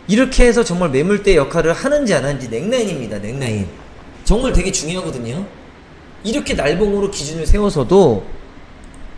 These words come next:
뭐 만약에 단-, 장기 스윙을 하시는 분들 마찬가지예요. 여기 기준봉 있잖-, 정확하게 맞고 떨어지잖아요.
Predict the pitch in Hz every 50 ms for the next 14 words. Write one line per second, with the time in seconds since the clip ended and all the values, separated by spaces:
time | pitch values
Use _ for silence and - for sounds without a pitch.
0 | - - - 202 247 285 277 247 - - - - - - - - - - 170 202
1 | 233 240 214 202 - - 175 180 175 180 - - - 202 208 220 - - 302 311
2 | 302 277 247 226 214 - 233 233 214 180 180 190 170 - - - - 226 233 247
3 | 233 240 233 180 160 - 208 214 - - 214 196 254 247 208 214 214 196 143 110
4 | - - - - - - - - - - - 226 208 - 269 220 156 - - -
5 | - - - - - - - - 190 226 247 247 247 233 220 202 151 135 - 180
6 | - - 220 226 226 175 160 139 127 113 107 101 101 101 101